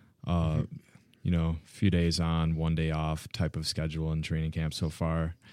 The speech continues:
Speaker 1: He actually had three full days or three days of full padded practice in a row over the weekend, so that was kind of a mild shock, I guess. But, you know, it's, it's always, always good to see that he's, uh,
Speaker 2: Mm-hmm.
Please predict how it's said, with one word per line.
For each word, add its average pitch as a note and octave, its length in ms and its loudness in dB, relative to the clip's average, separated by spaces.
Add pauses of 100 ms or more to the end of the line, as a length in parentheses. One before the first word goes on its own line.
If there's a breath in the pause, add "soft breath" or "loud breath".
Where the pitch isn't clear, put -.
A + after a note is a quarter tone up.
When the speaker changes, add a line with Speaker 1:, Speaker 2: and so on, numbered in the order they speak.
(120)
Speaker 1:
He G#2 120 6
actually G#2 260 6
had E2 220 2
three E2+ 300 0
full E2 280 -2
days D#2+ 420 0
or F#2 100 0
three F2 320 0
days E2 180 2
of - 80 -6
full E2 260 -4
padded D#2+ 460 -2
practice E2 580 -2
in F#2 140 0
a E2+ 60 2
row E2 280 2
over D#2+ 160 -2
the D#2 80 -2
weekend, D#2+ 500 -2
so D#2+ 280 0
that D#2+ 160 -2
was D#2+ 140 -2
kind E2 180 -2
of E2 100 -2
a F2 220 0 (720 loud breath)
mild F2 320 2
shock, F#2 340 2
I F#2+ 60 2
guess. F#2+ 340 4
But, D#2 240 0 (200)
you F2 140 2
know, D#2+ 140 2
it's, - 200 -4
it's - 380 0
always, E2 240 2 (160)
always G2+ 220 4
good F#2 140 2
to D#2+ 60 -2
see E2+ 200 0
that D2+ 300 -4 (180)
he's, E2+ 240 -2
uh, E2 40 0 (200)
Speaker 2:
Mm-hmm. A#2+ 40 -2